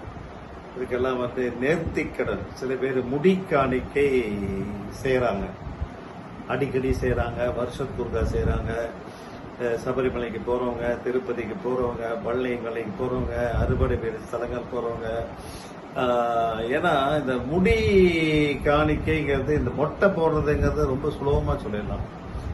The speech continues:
ஆனா அது மரணத்துக்கு ஒப்பானதுங்கிறத நம்ம தெரிஞ்சுக்கணும். எப்படி முடி வளர்றதுனால தானே மொட்டை போட்டிருக்க,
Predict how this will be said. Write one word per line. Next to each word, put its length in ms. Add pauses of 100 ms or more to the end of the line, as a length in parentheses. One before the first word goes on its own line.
(140)
ஆனா 200
அது 200
மரணத்துக்கு 840
ஒப்பானதுங்கிறத 1000
நம்ம 260
தெரிஞ்சுக்கணும். 580 (1000)
எப்படி 340
முடி 300
வளர்றதுனால 840
தானே 220
மொட்டை 260
போட்டிருக்க, 460